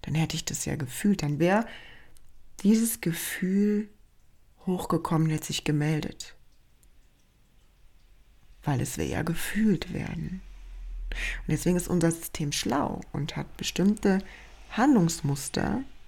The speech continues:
für sich als Lösung erachtet.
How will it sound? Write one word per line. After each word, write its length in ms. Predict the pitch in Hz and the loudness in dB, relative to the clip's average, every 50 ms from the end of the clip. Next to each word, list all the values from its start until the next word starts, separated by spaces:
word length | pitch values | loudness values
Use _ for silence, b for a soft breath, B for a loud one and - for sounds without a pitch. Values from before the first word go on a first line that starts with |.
| - - - - | -20 -20 -18 -14
für 200 | - - - - | -12 -6 -4 -4
sich 460 | 151 - 160 190 - - - - - - - - - | 0 2 2 2 2 -2 -8 -12 -16 -18 -20 -16 -6
als 320 | - 170 160 - - - - - | -4 -4 -4 -4 -6 -8 -8 -2
Lösung 840 | - 160 160 170 180 196 214 214 190 170 147 135 131 135 131 135 151 - - - _ _ _ - _ _ _ _ _ | 2 4 6 6 8 8 8 6 6 4 2 0 0 -2 -6 -8 -10 -14 -18 -20 _ _ _ -20 _ _ _ _ _
erachtet. 680 | - 196 - - - - - - - 196 - - - - | -6 -4 -4 -4 -4 -6 -8 -10 -10 -12 -12 -12 -14 -18